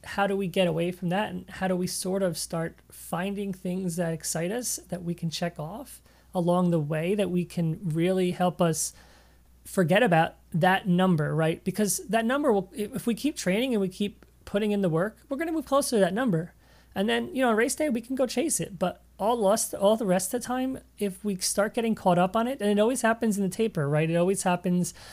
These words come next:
as soon as the taper hits, athletes start becoming a little more hyper-focused.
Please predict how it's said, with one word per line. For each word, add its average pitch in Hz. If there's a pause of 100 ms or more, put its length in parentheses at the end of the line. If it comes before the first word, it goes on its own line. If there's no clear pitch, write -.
(220)
as -
soon 226
as 247
the 202
taper 247
hits, 208
athletes 196
start - (140)
becoming 190
a 180
little 190
more 185
hyper-focused. 156